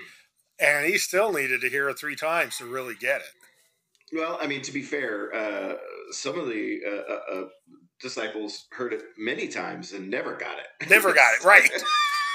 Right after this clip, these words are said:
Speaker 2: So, I mean, you can call Peter dumb all you want,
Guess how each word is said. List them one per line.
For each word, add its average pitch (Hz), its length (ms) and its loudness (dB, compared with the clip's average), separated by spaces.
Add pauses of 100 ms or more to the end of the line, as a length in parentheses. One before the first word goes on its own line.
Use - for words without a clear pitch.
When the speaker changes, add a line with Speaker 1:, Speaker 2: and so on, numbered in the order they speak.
Speaker 2:
So, 127 420 -4 (360)
I 135 60 -4
mean, 117 420 -2 (560)
you 254 180 -8
can 220 100 -6
call 135 220 -4
Peter 110 300 -6
dumb 110 240 -4
all 90 140 -6
you 92 100 -4
want, 107 280 -6